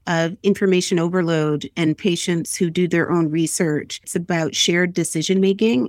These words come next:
And so, um, my general approach is to outline largely most of the categories in terms of treatment and try to determine what their philosophies are, what their sort of risk appetite is,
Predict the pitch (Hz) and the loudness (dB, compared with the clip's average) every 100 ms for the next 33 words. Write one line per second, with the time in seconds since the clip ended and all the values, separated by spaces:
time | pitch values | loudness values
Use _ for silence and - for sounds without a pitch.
0 | - 180 170 - 185 170 165 160 175 - | -4 -4 -2 -2 -2 0 -2 -4 -8 -20
1 | - _ _ _ 180 160 156 - 180 175 | -20 _ _ _ -2 -2 -4 -4 -2 -2
2 | 170 185 190 202 185 170 - 170 160 175 | 0 4 6 6 2 0 -2 -2 -2 -4
3 | - - - 175 - 170 165 165 165 - | -4 -4 0 -2 0 0 2 0 -2 -6
4 | _ _ - 175 180 170 170 165 180 185 | _ _ 0 2 2 0 0 2 2 2
5 | 226 - 214 - 165 160 180 160 160 156 | 2 2 0 2 0 0 -2 -2 -2 -2
6 | 165 151 175 160 160 - - 180 - 170 | -4 -2 -2 -2 -4 -4 0 0 0 -2
7 | 156 - - - _ _ 190 175 175 170 | -4 -6 -12 -20 _ _ -2 0 0 -2
8 | - _ - 208 202 202 196 - 196 175 | -4 _ -6 0 2 0 -2 -2 0 0
9 | 175 - 170 - 190 180 180 175 180 180 | -2 -2 -6 -2 0 2 2 0 -2 -4
10 | 170 - 170 170 - 170 185 160 170 165 | -6 -4 -2 -2 -4 -4 -4 0 0 0
11 | 165 - 165 - 165 156 156 143 _ _ | -2 -2 -4 -2 -2 0 -2 -4 _ _
12 | _ - _ _ _ - 139 127 - 175 | _ -20 _ _ _ -10 -8 -8 0 2
13 | 202 - 185 190 - 190 202 185 180 - | 2 0 -2 -2 -2 -2 -2 0 -2 -2
14 | 185 175 175 175 - | -2 0 0 -2 -6